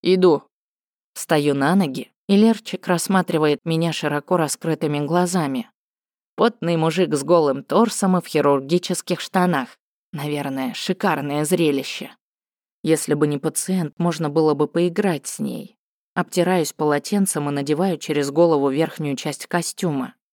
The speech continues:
А Лера продолжает жрать меня глазами. «Палишься, мать!»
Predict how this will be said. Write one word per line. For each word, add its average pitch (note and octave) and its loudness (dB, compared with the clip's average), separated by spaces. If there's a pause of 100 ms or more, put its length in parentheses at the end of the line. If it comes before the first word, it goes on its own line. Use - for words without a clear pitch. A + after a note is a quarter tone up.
(300)
А D#3 0
Лера F#3 0
продолжает D#3 0
жрать C#3+ -2
меня D#3 -2
глазами. D#3 -2 (760)
«Палишься, G3 0
мать!» C#3+ -4